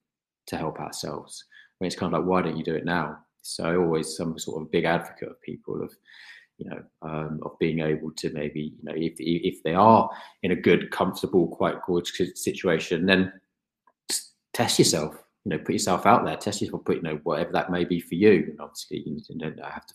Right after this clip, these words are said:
follow my path or anyone else's, follow what's, follow what's right for you. That might be a ten K, or it might be a, you know, it might be a, you know, a half marathon, for example, whatever. Um, and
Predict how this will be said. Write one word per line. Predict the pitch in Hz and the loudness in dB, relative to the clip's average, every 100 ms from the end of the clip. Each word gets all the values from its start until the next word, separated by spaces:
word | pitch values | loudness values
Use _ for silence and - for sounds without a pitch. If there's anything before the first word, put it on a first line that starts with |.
| - | -6
follow | 78 | -4
my | 80 87 | 0 -2
path | - 78 76 | -2 -4 -2
or | 78 80 | -2 -2
anyone | 80 85 | 0 0
else's, | 98 101 - | 0 0 -8
follow | - 85 85 | -8 -6 -2
what's, | 82 - - _ _ - | -2 -4 -14 _ _ -6
follow | 85 | -4
what's | 80 - | -4 -2
right | 78 - | -4 2
for | |
you. | 107 82 | 4 4
That | 80 | 0
might | 80 - | -4 -2
be | 76 | -4
a | |
ten | - 85 80 | -2 -4 0
K, | 131 92 - _ _ | 2 0 -4 _ _
or | 80 78 | -4 -4
it | 78 | -4
might | 78 - | -8 -8
be | - | -12
a, | 78 80 - - - - - - - - - - | -8 -10 -10 -16 -14 -14 -14 -14 -14 -12 -14 -6
you | 82 | -4
know, | |
it | 80 | 0
might | 80 | 0
be | 87 | 2
a, | 82 80 | 2 2
you | |
know, | 85 | 2
a | 80 | 4
half | 101 95 | 4 8
marathon, | 127 156 151 90 82 | 10 10 8 0 2
for | 82 | 0
example, | 80 80 - 80 | 0 -4 -4 -2
whatever. | 82 98 147 87 73 - _ _ _ _ _ _ - - | 4 6 6 6 -2 -6 _ _ _ _ _ _ -8 0
Um, | 95 95 92 95 90 92 90 - - - _ - | 4 4 4 2 2 2 0 -4 -16 -20 _ -2
and | 110 101 104 104 104 | 2 4 4 6 6